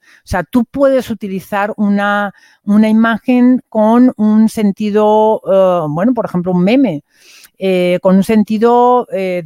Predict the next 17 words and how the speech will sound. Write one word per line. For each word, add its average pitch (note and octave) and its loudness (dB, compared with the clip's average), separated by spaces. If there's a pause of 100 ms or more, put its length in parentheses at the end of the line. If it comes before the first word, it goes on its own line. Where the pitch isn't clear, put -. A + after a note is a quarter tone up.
eh, D#3+ -8
humorístico F#3+ -4
o G3+ 0
irónico, C4+ -4 (220)
y G#3+ -14
por G3+ -12
tanto A3+ -6
esa B3 -6
imagen A#3 -4
significa A3 -4
algo A3 -6
muy A3+ 0
distinto C4+ -2
de C#4+ 0
lo A3+ -2
que F#3+ -12
realmente G#3 -4